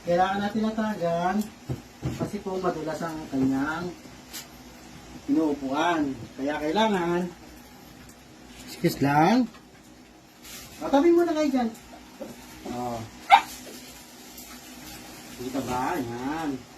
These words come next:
Saglit muna. Gracia, tabi ka muna dyan. Gracia. Ah, para ako, pakitaas ulit yung bandera ng Pilipinas.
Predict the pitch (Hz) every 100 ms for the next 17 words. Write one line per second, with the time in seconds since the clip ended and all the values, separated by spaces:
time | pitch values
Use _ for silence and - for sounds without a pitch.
0 | - - 254 320 330 311 254 233 254 277
1 | 311 302 285 294 285 262 226 214 - -
2 | - - - - - - - - - -
3 | - - 208 202 - 381 196 - - -
4 | - - 131 131 156 190 226 269 285 277
5 | 269 277 247 269 269 269 254 247 247 247
6 | 240 240 220 226 208 190 160 165 175 220
7 | 247 -